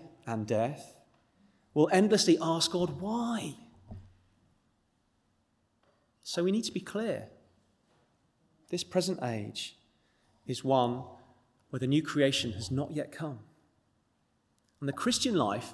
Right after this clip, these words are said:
is not easy. The Apostle Paul himself speaks often of his own sufferings. And there's much suffering that God's people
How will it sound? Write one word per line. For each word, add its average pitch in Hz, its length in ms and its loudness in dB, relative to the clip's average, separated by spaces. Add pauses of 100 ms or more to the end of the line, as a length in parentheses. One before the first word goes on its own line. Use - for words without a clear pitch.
(120)
is 135 140 -4
not 175 240 -2
easy. 170 480 2 (1000)
The 156 80 6
Apostle 180 320 8
Paul 180 180 10
himself 196 480 8
speaks - 300 2
often 151 300 4
of 120 60 2
his 135 140 4
own 170 220 4
sufferings. 113 840 -2 (1000)
And 151 100 4
there's 139 140 6
much 175 260 6
suffering 147 340 4
that 123 100 -2
God's 147 260 6
people 139 440 4